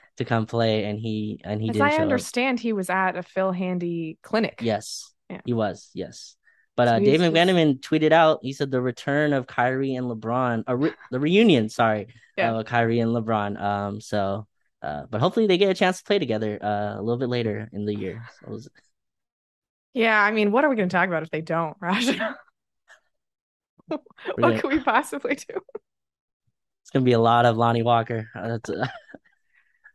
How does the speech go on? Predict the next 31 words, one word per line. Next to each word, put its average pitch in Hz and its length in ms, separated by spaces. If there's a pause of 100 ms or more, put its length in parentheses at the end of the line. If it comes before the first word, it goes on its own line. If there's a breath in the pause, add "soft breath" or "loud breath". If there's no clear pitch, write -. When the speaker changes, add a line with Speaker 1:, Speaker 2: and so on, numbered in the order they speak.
(140)
Speaker 2:
Oh, 202 120
man. 180 420 (840)
Uh, 175 200 (720 loud breath)
I, 269 220
I 220 80
don't, 208 100
I - 80
don't 185 100
wanna 175 320 (360)
go 180 80
to 170 60
that 160 160
place 175 220
right 160 120
now, 170 300
but, 170 340 (220)
uh, - 160 (600)
before 359 220
we 311 120
head 196 140
out 131 220
today, - 340 (840 soft breath)
uh, - 260 (540)
I 202 80
just 220 240
<laughs> 240 40
wanted 285 200
to 240 60
give 208 180
a 180 40
little, 185 480